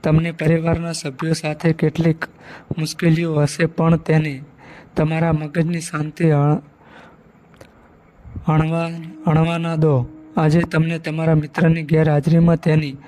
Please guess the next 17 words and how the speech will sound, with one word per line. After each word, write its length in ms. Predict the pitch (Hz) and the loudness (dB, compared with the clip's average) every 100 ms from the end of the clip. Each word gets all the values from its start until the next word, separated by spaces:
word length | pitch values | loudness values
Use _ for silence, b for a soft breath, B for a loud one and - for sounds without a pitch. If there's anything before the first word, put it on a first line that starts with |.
| B B B B - - | B B B B -12 -2
સુવાસ 360 | 156 165 165 - 160 | 0 2 0 -4 -8
વર્તાશે. 640 | 151 - 156 - 147 135 - - _ _ _ _ _ _ _ - | -6 -2 0 2 0 0 -6 -20 _ _ _ _ _ _ _ -8
કળા 360 | - 156 165 170 | -2 0 0 0
તથા 380 | 160 156 165 160 | -2 -2 -4 -4
રંગભૂમિ 680 | 156 156 165 - 151 156 147 147 B B B | -4 -2 -2 -2 -4 -4 -4 -8 B B B
સાથે 400 | - 156 151 175 | -6 -2 0 -2
સંકળાયેલા 760 | 156 156 151 180 165 170 170 165 | -2 -6 0 2 4 4 2 0
લોકોને 500 | 151 151 - 165 165 | -6 -8 0 2 4
રચનાત્મક 720 | 156 151 - 170 165 175 175 | 4 0 -2 -10 -8 -8 -2
રીતે 340 | 165 160 160 165 | 0 2 2 2
તેમનું 460 | 160 151 151 156 135 - B B B B | 2 0 0 -4 -10 -16 B B B B
શ્રેષ્ઠ 420 | - - 170 - - | -8 -4 -4 -4 -2
આપવા 420 | 165 160 175 165 | 0 0 0 0
માટે 340 | 156 156 170 | 0 0 0
આજે 380 | 156 156 143 165 156 | 2 2 2 2 4
અનેક 320 | 160 170 180 | 2 0 0
નવી 400 | 165 160 160 143 | 2 4 4 2